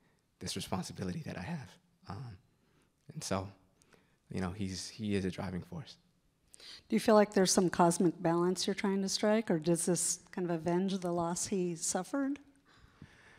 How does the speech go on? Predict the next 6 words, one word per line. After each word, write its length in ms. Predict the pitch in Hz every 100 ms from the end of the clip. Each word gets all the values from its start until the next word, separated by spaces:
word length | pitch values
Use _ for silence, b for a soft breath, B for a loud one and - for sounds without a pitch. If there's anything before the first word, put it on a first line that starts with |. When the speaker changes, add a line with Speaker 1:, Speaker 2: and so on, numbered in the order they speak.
| b b b _ _
Speaker 1:
<sighs> 60 | B B B B B B - _ _ _ _ _ - _
Somewhat, 520 | - - 151 123 120 -
right? 260 | 117 123 120 -
I, 260 | 107 101 104 B B B B -
I 60 |
think 540 | 107 - 107 - -